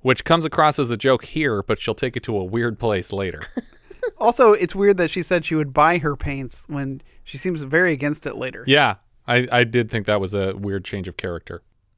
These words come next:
Speaker 1: Isaiah catches John Schmidt waving to his brother Jim on the tractor and yanks him by an ear down from a horse-drawn wagon.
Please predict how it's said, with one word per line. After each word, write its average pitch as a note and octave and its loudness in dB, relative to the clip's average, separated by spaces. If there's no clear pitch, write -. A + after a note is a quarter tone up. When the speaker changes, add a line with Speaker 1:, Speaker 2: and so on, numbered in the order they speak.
Speaker 1:
Isaiah E3 6
catches D#3+ 0
John C#3+ 4
Schmidt C#3+ 0
waving C3 2
to C3 -4
his A#2 -2
brother B2+ 2
Jim B2+ 0
on B2 -2
the A2 -4
tractor C3+ -4
and G#2 -4
yanks A2+ -4
him C#3+ -2
by B2+ 4
an B2+ 0
ear C3 -2
down A2+ -2
from A2+ -4
a G2+ -2
horse-drawn A2 -4
wagon. G#2 -2